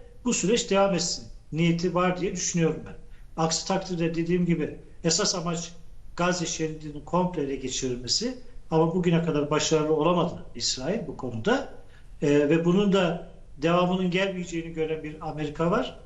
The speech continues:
ve bununla ilgili olarak Mısır'ın ciddi bir politika değişikliğine gitme durumu, e, ve savaşın bölgeye yayılma durumu A B D'li siyasetçileri tedirgin etti. Ama radikal bir değişiklik değil ya da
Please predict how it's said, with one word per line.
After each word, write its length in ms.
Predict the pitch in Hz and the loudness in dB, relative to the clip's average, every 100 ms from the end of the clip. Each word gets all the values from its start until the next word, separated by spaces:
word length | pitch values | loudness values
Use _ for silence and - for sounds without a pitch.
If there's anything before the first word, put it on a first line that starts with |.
| - - | -14 -6
ve 120 | 147 | -2
bununla 220 | 185 196 | 2 4
ilgili 180 | 180 170 | 4 6
olarak 300 | 170 165 170 | 6 4 2
Mısır'ın 460 | 175 - 175 170 170 - - - - | 0 0 0 -2 -4 -10 -18 -18 -10
ciddi 640 | - 165 - 202 202 196 160 | -4 -4 -4 2 2 2 0
bir 260 | 160 - | -2 -4
politika 500 | - 156 151 - 190 | -6 -4 -4 0 0
değişikliğine 480 | 160 151 - - 147 | 2 2 -2 -4 -6
gitme 540 | 143 - 156 165 165 - - - - - | -6 -4 2 2 0 -6 -16 -18 -18 -4
durumu, 520 | 143 131 139 226 - - - - - - - | 0 4 4 4 2 -8 -14 -16 -16 -12 0
e, 220 | 175 160 | 4 6
ve 100 | 175 | 6
savaşın 500 | 170 170 170 - 175 | 4 4 4 2 2
bölgeye 420 | 165 160 165 160 | 2 4 4 2
yayılma 420 | 156 156 151 185 | 4 2 2 0
durumu 400 | 143 135 175 277 - - - 170 | 0 -2 -2 -4 -10 -16 -6 0
A 200 | 170 170 | 2 2
B 120 | 170 | 0
D'li 180 | 175 170 | 0 -2
siyasetçileri 720 | - 151 - 131 - 151 240 | -2 -2 -4 -6 -6 -6 -6
tedirgin 440 | - 165 170 151 | -2 0 0 -2
etti. 280 | 113 - - - | -6 -8 -12 -6
Ama 340 | 147 208 240 - - - - - - - 156 | 0 2 0 -4 -14 -14 -14 -16 -14 -4 2
radikal 400 | 165 165 226 190 | 2 4 2 2
bir 100 | 165 | 2
değişiklik 600 | 170 165 - - 175 - | 4 2 -2 -6 -4 0
değil 180 | 202 | 2
ya 160 | 196 156 | 4 4
da 300 | 240 - - | 2 0 -6